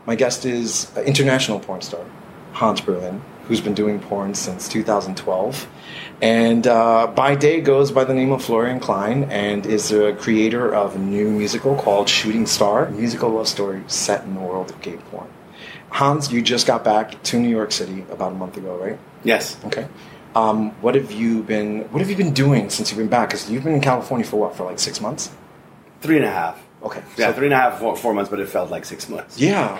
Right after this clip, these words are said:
Speaker 1: I
Speaker 2: Yeah.
Speaker 1: mean, I, f-, I thought you were there. You were constantly, whenever I saw your Facebook posts and stuff, you were constantly working on something. Like, well, your project, but you were, it was fundraising, be it all that stuff. It's,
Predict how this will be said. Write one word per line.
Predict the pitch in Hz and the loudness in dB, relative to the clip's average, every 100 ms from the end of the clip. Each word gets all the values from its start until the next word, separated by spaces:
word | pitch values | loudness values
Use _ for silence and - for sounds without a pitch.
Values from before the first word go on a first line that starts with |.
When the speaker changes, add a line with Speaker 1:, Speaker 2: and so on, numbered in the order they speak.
| - | 0
Speaker 1:
I | |
Speaker 2:
Yeah. | 160 | 2
Speaker 1:
mean, | 170 160 | 2 2
I, | 127 | 0
f-, | 151 - | 0 -2
I | - 147 | 0 0
thought | 147 127 117 | 0 -2 -2
you | 104 | 0
were | 104 | 2
there. | 101 104 | 2 0
You | 117 156 | -2 0
were | 160 | 2
constantly, | - - 139 143 139 120 | 0 0 0 2 2 0
whenever | 104 113 143 | 0 0 2
I | 135 | 2
saw | - 117 | 2 0
your | 104 | 0
Facebook | 110 107 117 - | -2 -4 -6 -6
posts | 120 110 117 | -4 -4 -6
and | - | -4
stuff, | 117 - - - - - | -6 -6 -14 -18 -20 -6
you | 120 | -2
were | 117 | -2
constantly | - - 123 117 107 101 | -2 -2 -2 0 -2 -4
working | 95 85 90 | -6 -10 -14
on | 80 | -14
something. | - - - - - - - - - - | -14 -14 -18 -20 -20 -20 -20 -20 -8 -2
Like, | 113 - 139 | -2 -2 -14
well, | 127 131 113 107 | 0 2 2 0
your | 117 | -2
project, | 147 143 110 - | 2 2 0 -4
but | 113 110 | -4 -4
you | 113 | -2
were, | 110 113 | 0 0
it | 110 | -2
was | 110 - - - - - - - - - - | -6 -8 -18 -20 -20 -20 -20 -20 -20 -20 -18
fundraising, | - 156 156 151 151 131 147 147 139 | -2 2 2 2 2 2 2 2 2
be | 120 | -2
it | 120 | -2
all | 120 127 | 0 2
that | 110 95 - | 2 -2 -8
stuff. | 92 - - | -10 -10 -14
It's, | 95 - | -10 -10